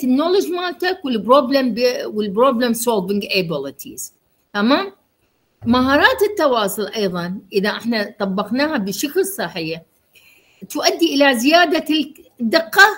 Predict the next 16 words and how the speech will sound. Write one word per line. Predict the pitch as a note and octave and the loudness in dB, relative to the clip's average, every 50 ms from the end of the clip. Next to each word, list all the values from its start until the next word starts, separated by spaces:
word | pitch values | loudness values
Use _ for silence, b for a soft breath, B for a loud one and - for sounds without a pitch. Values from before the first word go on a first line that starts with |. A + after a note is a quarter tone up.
| - - - - - | -4 -14 -18 -18 -14
دقة | - F#3 F3 A3+ A3+ A3+ - C#4 - - | -8 -4 -2 -2 -2 -2 -2 -2 0 0
المعلومات | B3+ B3 B3 C4 - B3+ B3+ C#4+ C#4 D4 D#4 E4 F4 F4 F4 F4 | 2 2 2 2 0 0 0 0 0 0 0 -2 -2 -4 -6 -8
اللي | - - C4 C4+ C4+ C#4+ D4+ D#4+ E4 E4 - - | -8 -8 -6 -4 -2 0 0 0 -2 -4 -8 -8
و-، | - - A3 G#3 G3+ G3+ F#3+ G3 - A#3 | -8 -6 -4 -4 -4 -4 -4 -6 -6 -6
والكفاءة | A3 G#3 - - C4 B3 B3 - B3+ C4+ D4+ D#4 - D#4 D#4+ E4 E4 b b b b b - - | -6 -6 -2 0 0 0 2 4 6 6 6 6 4 2 0 0 -2 b b b b b -12 -10
بحل | A3+ - - D#4 D4+ D#4 | -8 -2 0 2 2 4
المشكلات | D#4+ D#4 D#4+ F4 D#4+ - - E4+ E4+ E4 F4+ F#4 G4 G4+ G4 | 2 0 0 -2 -4 -4 -2 -2 0 2 2 2 2 0 -2
ودعم | C4+ A#3+ G3+ F3+ D4 - - F#4 G4 G4 | -4 -4 -2 0 2 2 2 0 -2 -4
للمريض. | F#4 E4 B3 A#3+ B3+ C#4 B3+ A#3 A3 G3+ E3+ D#3+ C#3 A2+ - _ _ _ _ _ _ _ _ _ _ _ _ _ _ _ _ - | -4 -6 -2 2 2 4 4 4 4 2 0 -2 -4 -6 -10 _ _ _ _ _ _ _ _ _ _ _ _ _ _ _ _ -6
ومهارات | C4+ C#4 C#4 C4+ C4 C4+ C4+ A#3 B3 B3 B3+ C4 D4 F4+ B4 C5+ - | -4 -4 -4 -4 -4 -6 -4 -4 -2 0 0 0 0 -2 -2 -2 -2
التواصل | G4+ - - D4 C#4 C4 B3+ B3 A#3 - - C4 C4 | -2 -2 0 0 0 2 0 0 -2 -4 -4 -2 -2
ما | D#4+ A#4 B4+ B4 G#4+ G4+ | 0 0 0 0 -2 -2
يعني | E4+ D#4 C#4+ D4 D4 - | -2 0 0 0 -2 -2
إنه | E4+ E4+ D#4+ C#4+ C4+ C#4 | -4 -2 -2 -2 -2 -2
يكون | A#3+ - - D#4 E4 D4+ C#4+ | -4 -6 -6 -4 -2 -2 -2
الطبيب | C4 C#4+ - C4 B3 A3 C#4 D4+ C#4+ A3+ F#3+ F#3 | -2 -2 -4 -4 0 0 0 0 0 -2 -6 -8